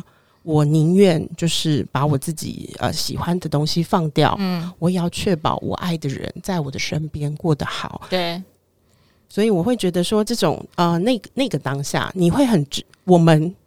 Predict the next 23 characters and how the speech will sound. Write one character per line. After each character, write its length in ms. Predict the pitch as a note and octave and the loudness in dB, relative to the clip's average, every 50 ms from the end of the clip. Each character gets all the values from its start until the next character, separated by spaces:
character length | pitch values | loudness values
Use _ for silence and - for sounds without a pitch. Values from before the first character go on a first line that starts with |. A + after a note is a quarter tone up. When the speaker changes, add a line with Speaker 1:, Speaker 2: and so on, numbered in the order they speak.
| _ _ _ - | _ _ _ -2
Speaker 1:
看 220 | - - C4 G3+ | 2 4 6 6
的 100 | E3 D#3 | 6 6
时 160 | C#3+ - - D3+ | 4 4 2 2
候， 160 | C3+ - F#3 | 2 4 4
我 80 | E3 | 4
们 160 | D3 C#3+ C#3+ D3 | 4 4 4 6
就 80 | G3 | 6
会 100 | G#3 G3+ | 6 6
觉 140 | F#3 F3 D#3 | 6 4 2
得， 160 | C#3+ D#3 D3+ | 2 2 0
Speaker 2:
嗯。 60 | D#3+ - - - - - - - - _ _ | 0 -2 -6 -16 -20 -20 -20 -20 -20 _ _
Speaker 1:
这 160 | _ - C4+ C#4 | _ -2 -2 -2
不 160 | C4 - - | -2 -2 -4
是 300 | - - A3+ A#3 G#3 G3 | -4 -2 0 2 2 2
很 280 | F3 - - E3 D3 C3+ | 0 0 0 0 -2 0
正 200 | - A#3 G#3+ F#3 | 2 2 2 2
常 180 | - - D3+ | 2 0 -2
的 80 | D3 C#3+ | -2 -2
一 60 | D3 | -2
件 220 | D3 - F3 E3+ E3 | -2 0 0 0 0
事 200 | E3 - - E3 | 0 2 2 2
吗？ 260 | C#3+ C#3 C3 - F#3 | 2 2 0 -2 -2
Speaker 2:
对。 240 | F#3 F3+ F3+ F3+ F3 | -2 -2 -2 -2 -4